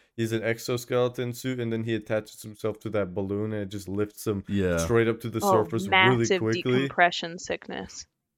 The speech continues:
Speaker 3: He doesn't even have that much
Speaker 1: <laughs> Yeah.
Speaker 3: air. He would just be, like, so sick.
Speaker 2: Well, if you, if you,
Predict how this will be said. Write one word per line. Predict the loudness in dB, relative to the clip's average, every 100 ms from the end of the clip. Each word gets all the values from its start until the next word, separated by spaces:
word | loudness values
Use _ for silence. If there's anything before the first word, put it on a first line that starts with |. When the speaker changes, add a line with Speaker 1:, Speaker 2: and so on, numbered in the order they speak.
| _
Speaker 3:
He | 4
doesn't | 4 4
even | -2
have | 0 2
that | 4 6
much | 6 6
Speaker 1:
<laughs> |
Yeah. | 6
Speaker 3:
air. | 8 8 4
He | 0 -4 0
would | 0
just | 0 -2
be, | -2
like, | -2 -4 _ _ _ _ _ 2
so | 2
sick. | 0 2 6 6
Speaker 2:
Well, | 4
if | 0 -2
you, | 0 -2 -4 _ _ _ _
if | -8 -6 -4
you, | -4